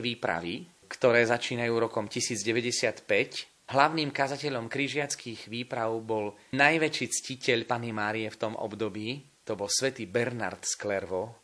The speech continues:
A vieme, že tá úcta k Panne Márii bola tak silná, okrem iného aj predpokladá sa z hľadiska dejín teológie, že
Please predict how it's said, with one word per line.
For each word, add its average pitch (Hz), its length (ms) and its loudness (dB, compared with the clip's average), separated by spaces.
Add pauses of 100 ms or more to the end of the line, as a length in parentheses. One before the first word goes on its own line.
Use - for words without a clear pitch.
(200)
A 104 560 6
vieme, 143 400 4
že 135 240 4
tá - 160 0
úcta 156 400 0
k - 160 -8
Panne 139 320 -2
Márii 110 560 -2 (160)
bola 110 240 2
tak 160 160 4
silná, 123 560 2
okrem 127 240 0 (160)
iného 127 480 4 (160)
aj 113 640 6
predpokladá 127 640 4
sa 120 400 2
z 131 160 -10
hľadiska 110 880 0
dejín 127 400 2
teológie, 110 1040 4
že - 240 2